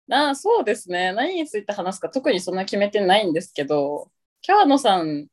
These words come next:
せっかく来ていただいてるので、あの、この間、あの、お話しした時に結構その、なんかメンバーの人のことをもっと知りたいですみたいな言ってくださってたじゃないですか。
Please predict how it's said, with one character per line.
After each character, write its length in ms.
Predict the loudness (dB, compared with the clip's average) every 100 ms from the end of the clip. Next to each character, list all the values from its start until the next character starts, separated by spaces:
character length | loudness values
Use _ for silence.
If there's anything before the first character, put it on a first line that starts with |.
| -14
せ 140 | -6
っ 20 |
か 120 | -4
く 140 | -4 -8
来 100 | -2
て 120 | 0
い 100 | 2
た 140 | 2
だ 120 | 4 2
い 120 | 4
て 100 | 2
る 100 | 2
の 120 | -2
で、 200 | -2 0
あ 120 | 0
の、 100 | -2
こ 180 | -2 0
の 120 | 4
間、 680 | 4 6 6 6 4 0 -4
あ 80 | -6
の、 400 | -6 -8 -8 -10 _ _
お 60 | -4
話 320 | -2 0 -2
し 40 | -2
し 20 |
た 120 | -2
時 220 | -2 -4
に 120 | -6
結 200 | -2 -4
構 160 | 0 0
そ 120 | 2
の、 320 | 0 2 0 -6 _ _ _ _ -6
な 80 | -2
ん 20 |
か 80 | 0
メ 160 | 2
ン 120 | 2 4
バ 180 | 4
ー 20 | 2
の 120 | -2
人 240 | -4 -8 -8 -8
の 180 | -6 -2
こ 100 | 0
と 140 | 2
を 40 | 2
も 120 | 0
っ 60 | -2
と 80 |
知 120 | -8 -6
り 120 | 2
た 100 | 4
い 60 |
で 80 | 4
す 100 | 0
み 120 | -2
た 80 | -2
い 40 | -4
な 60 |
言 140 | -4 -6
っ 20 |
て 120 | -6
く 80 | -2
だ 100 | 0
さ 140 | 0
っ 100 | -2
て 80 | -4
た 160 | -10 -8
じ 60 |
ゃ 60 | -6
な 140 | -8
い 80 | -10
で 80 | -12
す 160 | -20 -4
か。 320 | -4 -2